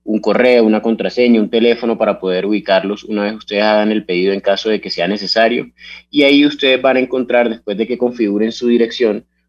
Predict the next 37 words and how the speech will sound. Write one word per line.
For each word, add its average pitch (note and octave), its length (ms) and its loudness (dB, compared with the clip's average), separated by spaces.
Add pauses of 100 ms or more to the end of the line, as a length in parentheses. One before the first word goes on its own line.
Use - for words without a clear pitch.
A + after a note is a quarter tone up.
cuáles A#2 260 2
son A#2+ 160 -2
los A#2+ 100 -2
restaurantes G#2 600 -4
que - 120 -14
están F#2+ 280 -4
más G#2+ 320 2
cerca - 540 -2 (220)
a A2 120 2
la G2+ 100 2
ubicación, F#2 760 -2 (160)
eh, G2+ 260 0
que - 80 -10
ustedes G2+ 380 -2
pusieron F#2 480 -2
dentro G2 280 2
de F#2 100 2
la D#2 160 2
app. - 160 -8 (260)
Entonces F2 480 -4
ahí G2+ 160 4
van A#2 100 4
a B2 60 2
salir A2+ 280 0
todos A#2+ 240 2
esos B2 200 -2
restaurantes B2 580 0
y A#2+ 80 4
va G2 80 2
a - 40 -2
salir G#2+ 300 -2
la A2 120 0
oferta A#2+ 480 0
que - 100 -6
tiene F2+ 300 -2
cada F#2+ 220 0
restaurante. E2+ 600 -6